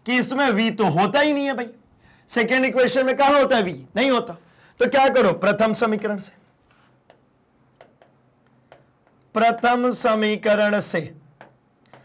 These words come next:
प्रथम समीकरण से कहता है v equals to u plus a t। आइए चलिए रख दूं, तो डीएस is equals to क्या मिल गया इस v की जगह पे, u plus a t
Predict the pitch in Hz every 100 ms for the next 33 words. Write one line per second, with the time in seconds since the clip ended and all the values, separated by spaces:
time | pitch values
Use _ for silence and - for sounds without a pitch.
0 | _ _ _ - 196 214 254 254 247 240
1 | 226 226 240 240 208 226 220 220 233 202
2 | 240 247 240 233 - 247 220 202 233 240
3 | 208 214 214 - 175 170 170 - - _
4 | _ - _ _ _ 214 233 240 226 214
5 | 214 208 160 208 190 - _ - 202 160
6 | 208 233 269 262 247 196 233 240 233 233
7 | 247 247 247 247 240 208 226 277 285 269
8 | 262 262 233 160 - - _ _ 180 196
9 | 240 269 269 - 202 196 226 254 - -
10 | - 226 233 226 226